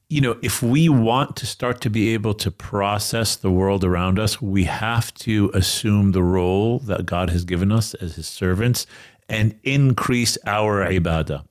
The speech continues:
so we can increase the heart. And Imam Ghazali, he says, he goes, "Look, take it from a person." You know, some people say, "Oh, it's a, that's a, you know, egotistical statement." But no, he's just telling you the truth. He says, "My mind," <laughs> you know, Allah blessed me with a mind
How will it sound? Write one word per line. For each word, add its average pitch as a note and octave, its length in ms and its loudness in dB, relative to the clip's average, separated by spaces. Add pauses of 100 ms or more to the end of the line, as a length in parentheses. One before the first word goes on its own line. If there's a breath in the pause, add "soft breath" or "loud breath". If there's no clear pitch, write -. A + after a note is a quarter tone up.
(260)
so - 160 -4
we G2 100 4
can G#2 160 -4
increase G2+ 320 2
the F#2+ 100 -2
heart. F2+ 160 0
And G2 80 0
Imam B2 220 2
Ghazali, G2+ 360 0
he E2+ 120 0
says, - 260 -4
he - 60 -8
goes, F2 180 -6
"Look, F#2 220 -6
take - 220 -4
it - 80 -8
from C3 180 -6
a A2+ 80 0
person." F2 480 -4 (380 loud breath)
You G#2+ 100 -2
know, F#2+ 60 2
some G2+ 160 0
people G2 140 0
say, F2+ 100 0
"Oh, E2+ 180 -2
it's - 140 -14
a, D#2 180 -12 (560 soft breath)
that's - 220 -18
a, E2+ 220 -18 (240)
you E2 80 -14
know, D#2+ 180 -16
egotistical - 600 -10
statement." G2+ 360 -10
But G#2+ 80 -10
no, C#3 120 -6
he's F2 100 -4
just F2+ 120 -10
telling G#2+ 160 -6
you F#2 60 -2
the - 60 -8
truth. F#2 160 0
He E2+ 40 0
says, E2+ 240 -4 (540 loud breath)
"My A#2 180 0
mind," G2+ 540 2 (120)
<laughs> - 600 -2
you C#3+ 180 -4
know, B2+ 120 0
Allah A2+ 240 2
blessed A2 400 0
me A#2+ 100 0
with F#2 140 2
a E2+ 80 2
mind F#2+ 520 0